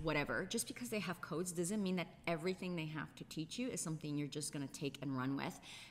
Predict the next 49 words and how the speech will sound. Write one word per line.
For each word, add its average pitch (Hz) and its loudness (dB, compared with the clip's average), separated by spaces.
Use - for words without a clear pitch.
because 190 2
not 196 8
all 208 4
of 180 4
it 165 4
might 160 0
actually 160 -2
serve 175 0
you 160 4
or 160 -2
support 156 -2
you 143 2
in 151 2
this 143 2
stage 135 2
of 135 0
your 123 0
journey. 95 -4
So 196 6
to 240 6
summarize 180 6
it, 110 2
when 196 2
we're 214 4
talking 247 4
about 196 8
like, 147 0
"Hey, 196 2
wanna 185 2
come 190 0
and 185 4
download 180 8
my 156 2
codes," 175 4
or 165 2
like, 151 0
"I 180 8
have 214 2
some 165 0
codes 233 0
for - -6
you," 95 -2
uh, 165 8
what 233 10
it 240 2
really 277 6
means 202 4
is 160 0
that 147 8